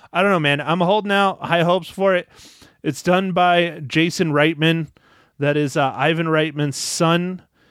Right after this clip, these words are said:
He wrote and directed it. Uh, Ivan Reitman is the one that did the original Ghostbusters. So, uh, hopefully he does it right. I, I don't know.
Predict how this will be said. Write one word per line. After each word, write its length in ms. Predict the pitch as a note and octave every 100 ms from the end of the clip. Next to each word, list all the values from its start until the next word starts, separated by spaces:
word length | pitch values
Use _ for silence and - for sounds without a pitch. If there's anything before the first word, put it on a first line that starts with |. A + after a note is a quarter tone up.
| _
He 220 | - D#3+ B2 C3+ - -
wrote 360 | C#3+ D3 F3+ -
and 240 | D3+ E3+
directed 500 | D3 C#3+ D3+ - D#3+
it. 440 | D#3+ E3 - - - _ _ _ _ _ _ -
Uh, 200 | C#3 B2+
Ivan 280 | C3+ E3 E3
Reitman 340 | D3+ D3+ D3+
is 100 | D3+
the 80 | C#3
one 140 | C#3
that 120 | C#3 C3+
did 160 | C3
the 120 | B2+ A2
original 440 | A2+ C#3 E3+ D#3
Ghostbusters. 920 | D3 D3+ - D#3 - F3 E3 - - _ _ _ _
So, 600 | - - F#3+ E3+ F3 F3+
uh, 600 | F3+ F3+ F3+ F3+ F#3 -
hopefully 380 | - G3 G3 A3
he 160 | F3 G#3+
does 240 | F3 F3
it 80 | G3
right. 340 | C3 D#3+ E3+ -
I, 320 | A#2+ C#3+ C3+
I 20 | D3+
don't 260 | F3+ F#3
know. 280 | E3+ E3 G#2